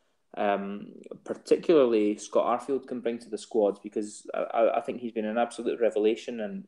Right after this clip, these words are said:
I've spoken on the pod before about how I view this guy, Scott Arfield. I think that when, when he's not playing and when he's injured or he's suspended, you can, you see him by his absence.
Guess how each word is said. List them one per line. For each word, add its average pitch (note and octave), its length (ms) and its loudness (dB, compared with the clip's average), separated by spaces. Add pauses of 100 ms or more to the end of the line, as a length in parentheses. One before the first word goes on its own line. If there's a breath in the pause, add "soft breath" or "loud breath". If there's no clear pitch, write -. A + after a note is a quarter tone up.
I've - 160 -4
spoken - 340 0
on G#2+ 80 2
the G#2+ 60 2
pod A2 220 8
before A2+ 300 4
about G#2+ 280 2 (800)
how G#2+ 180 0
I G2+ 80 4
view A2 200 -2
this G#2 200 -4
guy, G#2 300 -4
Scott G2+ 440 0
Arfield. G#2 280 -6
I G#2+ 60 -4
think G#2+ 280 -16
that G#2 200 -4
when, G#2+ 480 -14 (160)
when A2+ 160 -6
he's G#2+ 200 -14
not A2+ 280 4
playing G#2+ 300 2
and G2+ 100 -10
when G#2 80 -6
he's G2+ 140 -10 (220)
injured A2 360 -2
or G#2 60 -2
he's G2+ 140 -4
suspended, G#2 540 -4
you G#2 80 -6
can, G#2 360 -6 (100)
you A#2+ 220 0
see A#2 240 0
him A2 260 -2
by G#2+ 300 8
his G#2+ 220 2
absence. G#2 680 -2